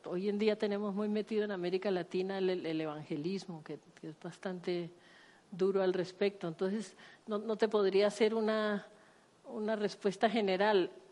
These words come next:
Obviamente, la tradición religiosa lleva a una visión, eh, que, que subyuga a la mujer. Eh, y en ese sentido, la, la, la,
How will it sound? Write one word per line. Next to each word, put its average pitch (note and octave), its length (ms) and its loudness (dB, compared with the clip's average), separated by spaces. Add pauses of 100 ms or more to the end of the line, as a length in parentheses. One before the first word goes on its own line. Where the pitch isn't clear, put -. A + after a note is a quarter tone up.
Obviamente, A3+ 600 2
la A3 160 2
tradición F#3+ 500 0
religiosa G#3+ 920 2
lleva G3+ 680 2
a F3+ 180 -2
una F#3+ 340 -4
visión, F#3+ 720 0 (640)
eh, E3 540 0 (640)
que, F#3+ 200 4
que F#3+ 120 0
subyuga G3+ 460 2
a - 20 6
la G3+ 100 2
mujer. F3+ 380 -2 (600)
Eh, E3+ 380 -4 (1040)
y G#3+ 120 6
en G3+ 100 6
ese G#3+ 200 4
sentido, G#3+ 840 2
la, F#3 200 2
la, E3+ 180 2
la, D#3+ 680 -4